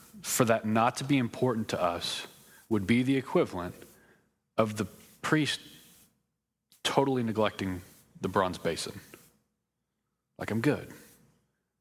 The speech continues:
I'm fine. I'm clean. Let's do this thing. What do we have? What's the responsibility today?" There's this picture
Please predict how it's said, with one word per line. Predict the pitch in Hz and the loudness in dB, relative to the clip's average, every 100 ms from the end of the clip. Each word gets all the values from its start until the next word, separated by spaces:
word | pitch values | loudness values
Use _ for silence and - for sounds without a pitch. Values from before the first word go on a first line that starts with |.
| _ _ - | _ _ -12
I'm | 98 | 0
fine. | 135 101 - - - - - _ _ _ | 0 0 -6 -18 -20 -20 -20 _ _ _
I'm | 95 | -2
clean. | 95 127 95 87 - - | 0 0 -2 -10 -20 -10
Let's | 107 - | -6 0
do | 131 | 0
this | 107 - | 0 -2
thing. | - - - - - - - - | -8 -12 -16 -20 -20 -20 -20 -2
What | 104 | 2
do | 117 | 4
we | 120 | 2
have? | 110 82 - | 0 -4 -4
What's | - 110 - | 0 2 4
the | |
responsibility | 143 - 139 127 127 110 | 4 4 2 2 0 0
today?" | 95 85 - - - - - | -2 -6 -10 -14 -16 -20 -4
There's | - 117 104 | 2 4 4
this | 107 | 0
picture | - - 123 - 98 92 | 2 2 2 2 0 -4